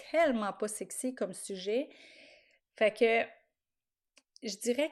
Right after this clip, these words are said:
que les gens le disent haut et fort que c'est ça qu'ils ont besoin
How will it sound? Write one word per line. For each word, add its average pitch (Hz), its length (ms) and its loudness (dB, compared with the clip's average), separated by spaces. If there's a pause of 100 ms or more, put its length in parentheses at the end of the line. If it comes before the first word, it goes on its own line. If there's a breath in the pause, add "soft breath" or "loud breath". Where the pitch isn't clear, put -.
que 254 500 2
les 214 200 0
gens 254 480 2 (640)
le 202 160 4
disent 254 680 4 (120)
haut 277 280 8
et 220 80 4
fort 240 520 -4
que 202 100 -4
c'est 196 180 -10
ça 254 240 -2
qu'ils 247 180 -6
ont 190 60 -6
besoin 202 640 -2